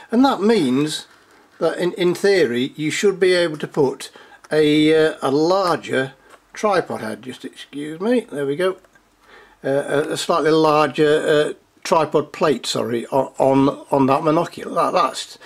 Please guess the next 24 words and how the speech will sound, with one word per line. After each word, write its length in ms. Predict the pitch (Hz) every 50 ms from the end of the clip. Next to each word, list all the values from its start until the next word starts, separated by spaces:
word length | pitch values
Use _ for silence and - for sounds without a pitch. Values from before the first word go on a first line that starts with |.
| - - - - - - - -
probably 260 | - - 139 113 131
not 200 | 113 117 113 -
that 180 | - - 127 127
important 560 | 123 120 113 139 131 123 123 - 143 131 - -
to 140 | 151 135
you, 160 | 131 131 135 135
'cause 180 | 135 - 120
you, 180 | 117 120 - -
the 120 | 147 143
chances 420 | - - 147 131 123 127 131 120 135
are 200 | 135 123 123 131
you're 200 | 135 131 123 123
gonna 160 | 135 127 120
be 120 | 104 156
hand 240 | - 131 127 123 113
holding 280 | 117 117 120 113 120 123
these, 200 | 123 123 123 127
but 220 | 135 123 - - - - - - - _ -
that's 160 | 165 160 -
just 220 | - 143 - -
something. 480 | - - - - - - - 117 107 - - - - - - - - -
And, 300 | 139 139 139 139 135 151
uh, 300 | 151 151 147 151 160 -
also, 540 | - 202 202 196 170 - - 156 156 170 175